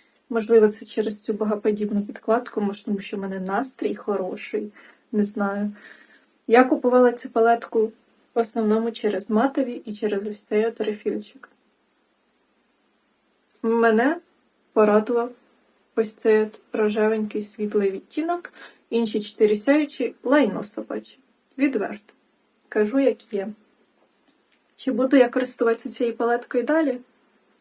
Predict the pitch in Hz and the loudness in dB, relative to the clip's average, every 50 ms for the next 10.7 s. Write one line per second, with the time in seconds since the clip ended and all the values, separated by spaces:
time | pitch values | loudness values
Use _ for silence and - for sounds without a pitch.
0 | - _ _ _ - - - 302 320 330 - 330 302 277 269 262 269 262 240 208 | -20 _ _ _ -8 -2 2 4 4 6 6 6 8 8 8 8 8 6 4 4
1 | 202 185 180 180 185 214 208 - - - - - - - - - _ _ _ _ | 0 0 0 -2 -2 -4 -4 -8 -14 -20 -20 -20 -20 -20 -20 -20 _ _ _ _
2 | _ _ _ - 220 214 220 214 214 208 208 202 285 330 330 - _ _ _ - | _ _ _ 0 2 4 4 4 4 2 2 0 0 -4 -8 -10 _ _ _ -6
3 | - - 214 202 214 208 208 202 196 - 226 202 202 208 - 220 196 190 196 196 | -4 -2 0 2 4 6 6 6 6 4 -2 -2 -4 -4 -4 -2 -2 -2 -2 -4
4 | - - - - 196 202 - 220 214 196 202 - - - 214 208 208 208 208 208 | -8 -10 -6 -6 -6 -6 -6 -8 -8 -8 -10 -10 -6 -4 -2 0 0 0 0 0
5 | - 277 311 294 - - 240 220 214 202 214 220 214 208 233 262 320 320 320 320 | 0 0 0 0 -2 -6 -4 -2 0 0 0 0 0 2 2 2 2 4 4 2
6 | 311 320 - - - 214 208 220 214 214 - - - 202 202 - - 240 254 254 | 0 0 -4 0 4 6 6 6 4 0 -8 -6 -6 -6 -6 -4 -4 -4 -4 -4
7 | 254 214 - - - - 214 208 208 214 208 208 208 208 202 208 208 - - 214 | -4 -6 -8 -6 -2 2 2 2 4 4 2 2 2 0 0 -4 -8 -8 -4 -2
8 | 226 247 285 277 - - - 226 220 214 220 214 - 226 214 208 208 220 220 214 | 0 0 0 -2 -4 -8 -6 -4 -2 -2 -2 -2 -2 -4 -4 -2 -2 -2 -4 -4
9 | - - - - 220 214 214 214 - 226 247 285 302 285 269 262 240 226 208 - | -4 -8 -6 -4 -4 -2 -2 -2 -2 -2 -2 -2 0 -2 -2 -2 -4 -6 -4 -4
10 | 214 220 214 214 220 214 220 226 226 220 214 208 214 | -4 -4 -2 -2 -2 0 0 0 0 0 0 -2 -2